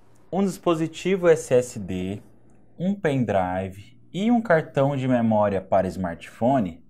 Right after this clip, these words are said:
têm em comum o fato dos três dispositivos o quê?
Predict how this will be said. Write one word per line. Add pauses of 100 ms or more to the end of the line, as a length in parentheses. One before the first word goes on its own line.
(420)
têm
em
comum (360)
o
fato
dos
três
dispositivos
o
quê?